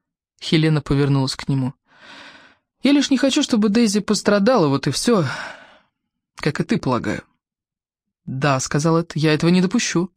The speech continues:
«Разумеется, не допустишь». Хелена замолчала, без надобности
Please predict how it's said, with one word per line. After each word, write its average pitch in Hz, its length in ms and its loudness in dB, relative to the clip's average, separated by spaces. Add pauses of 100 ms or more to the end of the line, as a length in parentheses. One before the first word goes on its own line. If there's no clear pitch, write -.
(680)
«Разумеется, 143 720 0
не 151 80 2
допустишь». - 640 -4 (1400)
Хелена 143 380 0
замолчала, 147 640 0 (460)
без 151 200 0
надобности 156 720 0